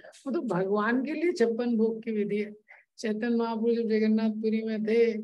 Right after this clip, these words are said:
हाँ, और देखते हैं अद्वैताचार्य अपने घर में इस प्रकार का भोग बनाते थे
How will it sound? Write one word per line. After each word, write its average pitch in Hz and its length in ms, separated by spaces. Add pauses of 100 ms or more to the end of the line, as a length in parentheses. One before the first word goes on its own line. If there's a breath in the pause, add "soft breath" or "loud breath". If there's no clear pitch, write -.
(560)
हाँ, 214 260
और 214 100
देखते 214 360
हैं 240 120
अद्वैताचार्य 240 800
अपने 247 200
घर 233 120
में 254 400
इस 277 220
प्रकार 220 540
का 269 140
भोग 220 300
बनाते 220 400
थे 226 120